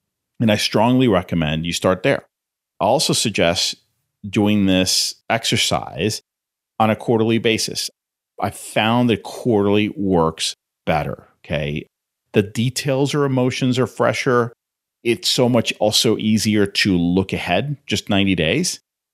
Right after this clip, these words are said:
rather than a whole year. And I've also found that you become much more realistic with your planning and the goals you set when you approach it on a quarterly basis than when you approach it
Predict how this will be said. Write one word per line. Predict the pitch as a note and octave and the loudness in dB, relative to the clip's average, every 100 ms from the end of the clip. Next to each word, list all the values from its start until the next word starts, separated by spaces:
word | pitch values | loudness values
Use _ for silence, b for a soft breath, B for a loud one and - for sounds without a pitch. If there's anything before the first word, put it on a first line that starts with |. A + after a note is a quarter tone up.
| _ _ | _ _
rather | G2 F#2+ | 0 0
than | F2 F2+ | 0 0
a | D#2+ | -2
whole | - G#2 G2 | -2 -2 0
year. | E2+ F2+ A2+ F3 - _ _ _ | 0 0 0 -2 -10 _ _ _
And | C3 C3 C3 B2+ C3+ C3+ - _ | 0 2 2 2 2 0 -4 _
I've | A#2 A2 | -2 0
also | - B3 - F3 | 0 0 0 -2
found | - D2+ D2 D2 D2+ | -2 -2 -2 -2 -2
that | F2+ | -2
you | G2+ | -2
become | C3 - A#2+ G#2+ G#2 - _ _ _ _ | -2 -2 0 2 0 -4 _ _ _ _
much | C#3 D#3+ A#3 - | 0 0 0 0
more | A#3 G#3 D3+ | 2 2 2
realistic | A#2 C3+ G#2 G2+ B2+ - - C2 - - _ _ _ _ _ - | 2 2 2 2 0 0 -2 -4 -6 -18 _ _ _ _ _ -4
with | G2+ F#2+ G2+ | -2 -2 -4
your | F2+ | -4
planning | F#2+ - - F#2+ G#2+ A#1+ G1+ - _ | -4 -8 -2 0 0 -2 -12 -18 _
and | - E2 | -8 -4
the | D#2+ | -4
goals | - F2 E2+ E2 D#2+ | -2 2 2 0 -4
you | D2 | -4
set | - - C3 C2+ - - - _ | -2 0 0 -2 -8 -16 -18 _
when | - F2 E2+ D#2+ - | -2 0 2 0 -4
you | F#2 F#2+ F#2+ | -2 0 0
approach | - F#2+ E2+ - | 0 -2 -2 -2
it | D#2 | -2
on | D#2 | -2
a | |
quarterly | D2 F2+ E2+ D#2+ | -2 -4 -2 -2
basis | G#2+ A#2 - D#2 - _ _ _ _ _ | 0 0 -2 -4 -6 _ _ _ _ _
than | - G#2 | -2 0
when | F2+ F#2 | 2 2
you | F2 E2 | 2 2
approach | D#2+ - D#2+ - | -2 -2 -2 0
it | D#2 - | -2 -2